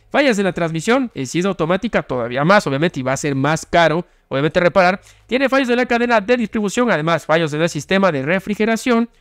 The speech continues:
tiene que calentarse un poquito también el Captiva. Obviamente, esto va ligado al sobreesfuerzo con el turbo, daños del turbo también, y además presenta un exceso de consumo de combustible, y obviamente ya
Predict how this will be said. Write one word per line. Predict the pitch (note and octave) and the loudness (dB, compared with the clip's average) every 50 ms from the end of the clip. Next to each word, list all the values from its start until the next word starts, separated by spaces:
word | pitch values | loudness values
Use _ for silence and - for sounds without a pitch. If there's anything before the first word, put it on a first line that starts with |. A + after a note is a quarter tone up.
| _ _ - | _ _ -8
tiene | - D3+ D3+ | -4 -4 -2
que | - | -2
calentarse | D3+ C#3 C#3 C3+ C#3 F3 E3 - F#3 | -2 -2 -2 0 0 0 0 0 -2
un | F3 E3 | -4 0
poquito | - F#3 - G3+ G3 F#3+ G3+ F#3+ | 0 -2 0 0 -2 -2 0 0
también | G3+ F#3 F#3 F#3+ | 0 2 2 0
el | F#3 - | -2 -2
Captiva. | G#3+ G3+ - F#3 E3 F3 F3+ - | -2 -4 -2 -2 -2 -2 -2 0
Obviamente, | F3+ G#3+ A#3 A3+ A3+ G#3+ G3 G3 G#3 G3 - A#3+ | 0 -2 0 0 0 0 0 0 -2 -2 -2 -2
esto | G#3+ - - F3+ | -4 -4 -2 -2
va | D3+ D#3 E3+ E3+ F#3+ - _ - | -2 0 -2 -2 -4 -10 _ -4
ligado | F#3 A#3 G#3+ F#3 F3+ F#3+ | -2 0 2 2 2 2
al | F3+ | 2
sobreesfuerzo | - D#3 C#3 C3+ C3 - - F3 F3 - D3 | 0 -2 -4 -4 -4 -2 2 2 2 2 2
con | - C#3+ D3 | -2 -2 -2
el | E3+ E3+ | 0 0
turbo, | - G#3 E3+ E3+ F#3 G3 _ _ _ _ _ _ _ _ _ _ _ _ - | 0 0 0 0 -2 -4 _ _ _ _ _ _ _ _ _ _ _ _ -14
daños | F3 E3 E3+ C#4 C#4+ C4 A3+ F3 | -4 2 2 4 4 4 2 2
del | F#3 E3 C#3+ | 0 -2 0
turbo | D#3 F#3+ F3+ - - | -2 -2 0 0 0
también, | - D3 D3+ G3 A#3 B3+ - _ _ _ _ - | 0 0 2 4 2 2 0 _ _ _ _ -4
y | G#3 B3+ | -2 0
además | E4 E4+ B3+ A#3 D4 E4 - | 2 4 4 4 4 4 2
presenta | - A#3+ G3 - B3+ A#3+ C4 | 0 -4 -2 -2 -2 -2 -2
un | A#3+ G3+ | -2 -2
exceso | - - A#3+ G#3+ A#3+ | -2 -2 -4 -2 -2
de | G3+ E3+ | -2 -2
consumo | - E3 D3 - G#3 G#3 | -2 -2 -4 -2 0 0
de | F#3 D#3 | 0 0
combustible, | - D#3+ D#3+ E3+ - - A#3+ G3 G3+ A3+ - _ _ _ _ _ - | -2 -4 -4 -4 -4 -2 -2 -2 -2 -2 -4 _ _ _ _ _ -6
y | B3+ B3+ | -2 0
obviamente | C4+ A#3+ A3+ A3 A#3 G#3+ - A3 | 0 2 2 2 0 -2 -2 0
ya | G3 F#3+ G3+ G3+ G3 | 2 2 2 2 0